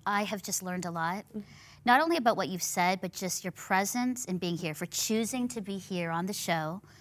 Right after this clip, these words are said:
Speaker 1: to put yourself out there, and to help other people around the world. Like,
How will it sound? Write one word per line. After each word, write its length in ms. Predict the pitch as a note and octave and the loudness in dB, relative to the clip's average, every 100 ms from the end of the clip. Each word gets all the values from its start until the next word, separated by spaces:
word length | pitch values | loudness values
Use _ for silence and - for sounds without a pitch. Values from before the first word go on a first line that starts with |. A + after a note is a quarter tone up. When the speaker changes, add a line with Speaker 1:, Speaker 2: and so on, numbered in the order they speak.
| - - - - | -20 -20 -18 -8
Speaker 1:
to 100 | G3 | -2
put 160 | - | 0
yourself 380 | G3+ G3+ G#3 G3+ | 0 4 4 4
out 200 | F3 E3 | 0 0
there, 360 | E3+ E3 D#3 E3+ - - - - | -2 0 -2 -6 -16 -20 -12 0
and 340 | F3 E3 E3+ | 2 2 -2
to 80 | - | -4
help 320 | - F3+ E3+ | 0 0 2
other 160 | F3 E3+ | 0 -2
people 300 | - F3 E3 | -6 -8 -6
around 240 | D#3 D3+ | -2 -2
the 80 | D#3 | -2
world. 420 | D3 C#3+ C#3+ - - | -4 -6 -6 -10 -4
Like, 260 | F#3 E3+ | -2 -2